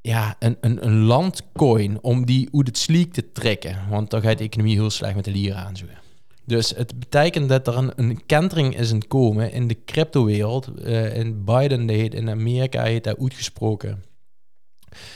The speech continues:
Met, met een, een soort van wetgeving, dat hij ook weer meer wil gaan reguleren in de crypto en door het voortouw in wil nemen, wat ze eigenlijk ook vroeger gedaan hebben met, eh, met, met het geld.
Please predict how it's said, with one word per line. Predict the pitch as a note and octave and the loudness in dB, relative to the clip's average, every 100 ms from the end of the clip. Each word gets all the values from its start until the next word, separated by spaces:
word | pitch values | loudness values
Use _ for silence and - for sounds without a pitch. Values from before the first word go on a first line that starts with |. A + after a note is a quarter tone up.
| - - - | -20 -20 -12
Met, | A2+ - | -8 -4
met | G#2+ A2 | 0 0
een, | A2 - | 0 -2
een | A2+ A2+ | -4 -4
soort | - B2 | -4 -2
van | A2+ G#2+ | 0 0
wetgeving, | A#2+ - B2 G#2+ G2 G2+ | -2 -2 -4 -2 -4 -4
dat | G#2+ | -2
hij | A2+ | -2
ook | B2+ C3 | 0 0
weer | B2 A2+ | 0 0
meer | A#2 B2+ G#2 | 0 0 0
wil | G#2 G#2 | 0 0
gaan | G#2+ | -2
reguleren | G2 A2+ G2+ A2 A2 G2 | -2 -2 0 0 0 -2
in | A2 | -4
de | G#2 | -6
crypto | - B2+ A2+ G#2+ | -4 -6 -4 -6
en | G2+ | -4
door | G2+ G#2 | -2 -4
het | G2+ | -4
voortouw | - B2 A#2+ A2+ | -4 -4 0 0
in | G#2 | 0
wil | G#2 G#2 | -2 -2
nemen, | G#2 G#2 G#2 | -4 -4 -6
wat | G2+ | -8
ze | - | -8
eigenlijk | A2 G#2 G2+ | -6 -6 -8
ook | G#2+ - | -8 -12
vroeger | - - A#2+ A2 | -14 -4 -2 -2
gedaan | F#2 G#2 A2+ G#2 | -2 2 2 2
hebben | G2 G2+ | 2 0
met, | A2+ G#2 | 0 -4
eh, | F#2+ G2+ A2 G#2 | -4 -4 -4 -6
met, | G#2 G#2 | -6 -8
met | - A2 | -2 -2
het | A2 | -2
geld. | - G2+ C3+ - | -2 -2 -2 -8